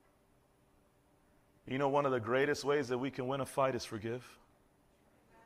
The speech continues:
Im-, imagine you're going back and forth, la, la, la, and that's easy.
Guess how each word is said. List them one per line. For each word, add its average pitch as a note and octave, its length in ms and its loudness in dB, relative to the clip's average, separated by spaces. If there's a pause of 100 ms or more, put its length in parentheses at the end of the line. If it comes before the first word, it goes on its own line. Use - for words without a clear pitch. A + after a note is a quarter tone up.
(1300)
Im-, C3+ 200 -2 (240)
imagine D3 360 6
you're D3+ 100 2
going D#3 200 2
back D#3+ 240 10
and D#3+ 100 0
forth, D#3 220 4
la, D#3 160 8
la, F3 100 8
la, E3 60 6
and C#3 80 2
that's F#3+ 160 4
easy. C3 300 -2